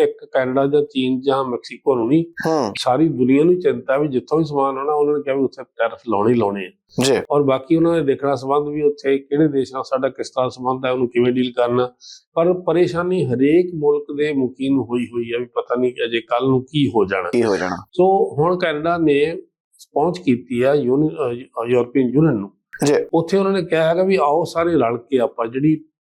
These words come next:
Speaker 1: ਥ੍ਰੈਟ ਆਪਾਂ ਨੂੰ ਮਿਲੀ ਹੋਈ ਹੈ ਅਮਰੀਕਾ ਦੇ ਟੈਰਿਫ ਤੋਂ,
Speaker 2: ਹੂੰ।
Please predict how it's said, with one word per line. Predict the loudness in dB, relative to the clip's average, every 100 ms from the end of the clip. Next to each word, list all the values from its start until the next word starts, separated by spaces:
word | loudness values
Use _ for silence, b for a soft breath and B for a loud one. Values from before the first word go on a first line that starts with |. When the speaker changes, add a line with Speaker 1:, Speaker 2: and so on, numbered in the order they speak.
| _
Speaker 1:
ਥ੍ਰੈਟ | -2 -2 0
ਆਪਾਂ | -2 0 2
ਨੂੰ | 4
ਮਿਲੀ | 4 2
ਹੋਈ | 0 0
ਹੈ | 0
ਅਮਰੀਕਾ | 2 -2 -2 -4
ਦੇ | -4
ਟੈਰਿਫ | -2 -2 -2
ਤੋਂ, | -6 -2 -2 -2 -4
Speaker 2:
ਹੂੰ। | 0 0 -4